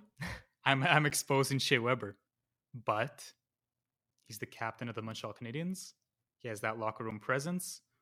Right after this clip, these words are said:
Speaker 2: Marc Bergevin said multiple times, "This is a retool, not a rebuild." And a retool means with the leadership group you have in place,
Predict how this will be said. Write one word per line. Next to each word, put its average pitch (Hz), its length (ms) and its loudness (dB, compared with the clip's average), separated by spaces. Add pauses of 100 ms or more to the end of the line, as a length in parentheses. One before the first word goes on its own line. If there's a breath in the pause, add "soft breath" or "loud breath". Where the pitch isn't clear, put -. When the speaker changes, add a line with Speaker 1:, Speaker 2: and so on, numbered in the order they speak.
(140)
Speaker 2:
Marc 117 220 -6
Bergevin 120 360 -6
said 110 240 -6
multiple 123 480 -6
times, 117 600 -6 (800)
"This - 100 -12
is 120 120 -8
a 113 40 -4
retool, 127 640 -8 (320)
not 113 120 -6
a 104 60 -6
rebuild." 113 540 -6 (400)
And 113 100 -8
a 107 40 -8
retool 120 600 -8 (360)
means 107 500 -10
with 110 140 -10
the 113 60 -2
leadership 117 500 -2
group 117 220 -4
you 123 80 -4
have 113 200 0
in 107 100 -2
place, - 500 -6